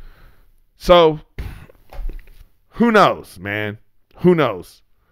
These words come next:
Who knows how, what people feel about this? I don't know what your thoughts are.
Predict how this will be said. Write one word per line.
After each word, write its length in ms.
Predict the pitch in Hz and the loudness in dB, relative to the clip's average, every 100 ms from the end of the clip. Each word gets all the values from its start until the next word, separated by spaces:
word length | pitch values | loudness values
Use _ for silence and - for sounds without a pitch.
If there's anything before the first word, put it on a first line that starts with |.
| _ _ | _ _
Who 180 | - 180 | -4 0
knows 220 | 190 175 | 0 0
how, 560 | 175 160 156 147 139 139 _ _ _ _ _ _ _ 123 | 2 2 2 0 -2 -8 _ _ _ _ _ _ _ 0
what 240 | 160 170 | 4 6
people 240 | 175 147 | 4 2
feel 260 | - 175 180 | -2 4 6
about 240 | 170 165 | 6 4
this? 460 | 170 165 160 - - - _ - - - - - - - - - - - - - - - - _ _ _ 151 | 4 -2 -2 -12 -20 -20 _ -18 -18 -16 -16 -16 -16 -18 -16 -18 -18 -18 -18 -18 -20 -20 -20 _ _ _ 0
I 80 | |
don't 100 | 175 | 2
know 80 | 175 | 4
what 180 | 156 139 | 2 4
your 120 | 180 | 2
thoughts 340 | 180 175 170 175 | 4 4 4 2
are. 380 | 165 165 160 | 4 4 0